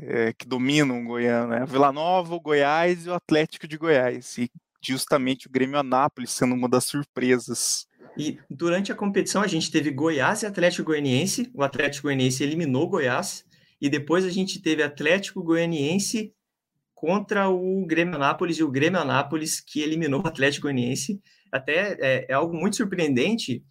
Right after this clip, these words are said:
Speaker 2: é, visando também o, o bom início de Campeonato Brasileiro que o Atlético Goianiense tá fazendo, cara.
Speaker 1: Uhum.
Speaker 2: Porque o Atlético Goianiense é uma equipe, pra mim, pelo menos, que tá surpreendendo nesse início, assim, uma equipe bem organizada, bem estruturada ali,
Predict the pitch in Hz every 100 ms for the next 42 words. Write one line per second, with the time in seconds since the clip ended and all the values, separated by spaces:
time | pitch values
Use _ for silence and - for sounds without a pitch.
0 | - 117 117 123 151 139 151 180 175 147
1 | 127 147 190 190 - _ - 131 151 254
2 | 214 220 180 180 165 160 165 156 170 147
3 | 143 175 180 170 170 180 170 175 190 196
4 | 320 185 180 - 120 135 _ - 156 156
5 | 127 151 165 165 165 165 151 165 196 190
6 | 190 185 208 202 _ _ - 175 185 185
7 | 196 143 143 156 185 185 190 190 196 254
8 | 165 151 135 131 131 135 135 127 147 127
9 | 131 127 135 143 139 131 - 110 127 143
10 | 110 127 143 143 139 131 120 135 143 175
11 | 156 185